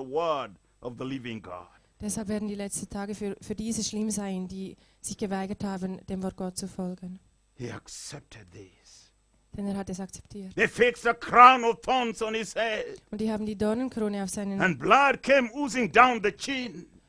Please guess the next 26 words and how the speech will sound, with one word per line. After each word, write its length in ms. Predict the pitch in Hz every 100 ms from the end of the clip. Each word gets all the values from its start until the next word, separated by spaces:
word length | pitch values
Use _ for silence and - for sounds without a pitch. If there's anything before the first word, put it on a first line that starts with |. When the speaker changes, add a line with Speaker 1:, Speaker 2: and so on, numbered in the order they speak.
| _ -
Speaker 2:
Kopf 260 | 202 -
gesetzt 400 | 214 190 196 -
und 80 | 202
Blut 280 | 214 220 233
ist 180 | 202 -
drunter 200 | 190 185
Speaker 1:
He 80 | 185
Speaker 2:
geflossen. 520 | - 185 180 - 131
Speaker 1:
never 240 | 135 143 143
complained. 640 | 151 139 131 143 131 117 127 - -
Speaker 2:
Aber 160 | 196 202
er 100 | 208
hat 160 | 208
sich 100 | 196
nicht 160 | 202 -
Speaker 1:
They 80 | 202
Speaker 2:
beklagt. 320 | 185 247 220
Speaker 1:
hit 280 | 247 339 -
him. 440 | 349 330 254 143 _ _ _ _ - -
Speaker 2:
Die 60 | 208
haben 120 | 202
ihn 80 | 202
Speaker 1:
They 80 | 196
Speaker 2:
geschlagen. 460 | - 196 214 202
Speaker 1:
pushed 320 | 185 330 311 311
him. 440 | 330 311 240